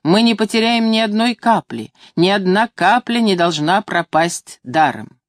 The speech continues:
Ему не пришлось повторять. Люди с сапками бежали на поля. Мимо пробежали Алеша, Лена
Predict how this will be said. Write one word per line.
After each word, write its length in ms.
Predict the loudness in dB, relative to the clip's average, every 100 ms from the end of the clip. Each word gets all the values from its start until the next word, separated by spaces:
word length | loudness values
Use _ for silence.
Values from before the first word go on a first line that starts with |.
| _ _ _ _ _
Ему 220 | -2 0
не 120 | 0 -2
пришлось 460 | -6 -6 -8 -10
повторять. 760 | -14 -18 -8 -6 -6 -12 _ _ _ _ _ _ -2
Люди 640 | 2 4 2 2 0 0
с 60 | -6
сапками 720 | -8 -2 -2 -2 -4 -2 0
бежали 400 | -2 -2 -2 -2
на 140 | -6
поля. 460 | -4 -6 -6 -10 -16 _ _ _ -4
Мимо 420 | 2 4 4 0
пробежали 600 | -4 -4 -2 -2 -2 -2
Алеша, 500 | -2 -2 -2 -4 -4
Лена 420 | -2 0 0 -2